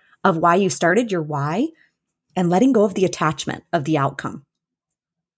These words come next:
of who, of what other people say, um, is a measure of success. And T,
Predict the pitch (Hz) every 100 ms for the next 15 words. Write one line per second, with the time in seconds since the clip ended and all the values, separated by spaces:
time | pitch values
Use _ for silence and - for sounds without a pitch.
0 | _ _ _ - 180 135 190 202 175 143
1 | 175 - 180 160 - 147 160 - 160 151
2 | 147 143 - - - _ 165 151 131 113
3 | - _ _ _ _ - 185 156 156 147
4 | 147 135 - - 135 143 - - _ _
5 | _ _ _ 185 180 - 214 190 208 330